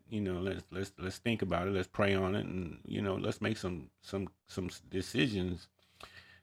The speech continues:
that is right for you." And, and in other words, don't make any hasty decisions right now. Just kinda think about it, pray on it, do what you have to do to make a de-, a conscious decision. And I did that.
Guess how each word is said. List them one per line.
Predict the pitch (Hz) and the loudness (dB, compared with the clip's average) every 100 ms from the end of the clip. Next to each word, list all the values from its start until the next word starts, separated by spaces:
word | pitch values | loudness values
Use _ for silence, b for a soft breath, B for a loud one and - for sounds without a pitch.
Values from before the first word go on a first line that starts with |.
| - | -8
that | 98 110 104 98 - - | 6 10 12 10 4 -2
is | 110 95 90 | 0 2 -2
right | 85 90 113 117 - | -4 4 6 6 4
for | - 107 | -2 4
you." | 92 92 113 85 - - _ 87 | 4 6 4 4 -2 -16 _ -8
And, | 87 82 92 | -6 -6 -6
and | 92 | -4
in | 98 | 0
other | 101 | 2
words, | 98 95 90 - _ _ _ _ _ _ 123 | 4 2 0 -6 _ _ _ _ _ _ 2
don't | 113 117 | 6 8
make | 117 110 | 6 4
any | 110 98 | 4 2
hasty | 90 110 113 - | 4 4 4 2
decisions | 92 90 107 92 87 | -2 0 2 2 2
right | 92 90 | 2 2
now. | 92 98 92 87 80 78 _ _ - | 2 2 2 0 -4 -8 _ _ -6
Just | 92 - - | -6 -6 -4
kinda | 101 87 78 - - | 0 0 -2 -6 -4
think | 117 | -2
about | 104 90 92 90 | 0 0 0 0
it, | 95 90 _ _ _ _ - | -2 -4 _ _ _ _ 0
pray | 113 110 | 4 6
on | 104 98 | 6 2
it, | 92 87 - 90 | 0 -2 -8 0
do | 104 | 4
what | 98 - | 2 2
you | 101 | 4
have | 92 - | 4 2
to | |
do | 80 92 | -2 0
to | 85 | 0
make | 85 87 | 0 -2
a | 78 | -4
de-, | 82 - - | -8 -10 -14
a | 85 | -2
conscious | 110 92 78 | 2 2 0
decision. | - 76 92 80 65 - _ - | -8 -6 -4 -4 -6 -18 _ 0
And | 104 | 6
I | 104 | 6
did | 87 98 76 | 6 4 4
that. | 73 69 | -4 -8